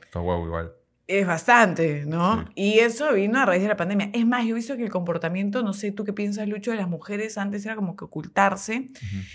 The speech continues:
Speaker 2: Y no sé, pues si te llamabas María Pía, ponías Piax,
Speaker 1: Piax.
Speaker 2: ¿no?
Speaker 1: ¿Piax?
Speaker 2: Cualquier cosa, te ponías un
Speaker 1: <laughs>
Speaker 2: sobrenombre.
Speaker 1: Se llama
Speaker 2: Ahora ya,
Speaker 1: Mister
Speaker 2: pucha, pechugas nomás y
Speaker 1: Piax.
Speaker 2: ponen su nombre.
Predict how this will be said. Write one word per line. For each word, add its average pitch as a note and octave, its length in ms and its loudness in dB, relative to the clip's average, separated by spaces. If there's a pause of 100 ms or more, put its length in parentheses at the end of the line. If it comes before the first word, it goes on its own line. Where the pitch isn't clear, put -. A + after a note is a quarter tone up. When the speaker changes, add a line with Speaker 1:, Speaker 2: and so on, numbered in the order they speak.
(100)
Speaker 2:
Y F#3 100 -4
no G3 160 -2
sé, G3+ 160 0
pues D#3+ 200 -2
si D#3 120 -10
te D#3 80 0
llamabas G#3 880 4 (360)
María D3 480 0
Pía, C#4 440 4
ponías E3+ 680 -2 (420)
Piax, F#3 920 -4
Speaker 1:
Piax. A2 280 0
Speaker 2:
¿no? G#3 360 0 (260)
Speaker 1:
¿Piax? - 580 2 (360)
Speaker 2:
Cualquier B3+ 320 8
cosa, D4+ 440 12
te A3+ 80 10
ponías A#3+ 300 8
un D4 80 4
Speaker 1:
<laughs> - 0 -
Speaker 2:
sobrenombre. B3 600 10
Speaker 1:
Se A3 40 10
llama A3+ 220 12
Speaker 2:
Ahora C#4+ 180 10
ya, D4+ 440 12
Speaker 1:
Mister - 80 0 (100)
Speaker 2:
pucha, A3+ 300 8
pechugas A#3+ 440 8
nomás A#3 360 8
y - 20 0
Speaker 1:
Piax. A3 140 2
Speaker 2:
ponen B3 240 6
su G3+ 120 0
nombre. G3+ 400 4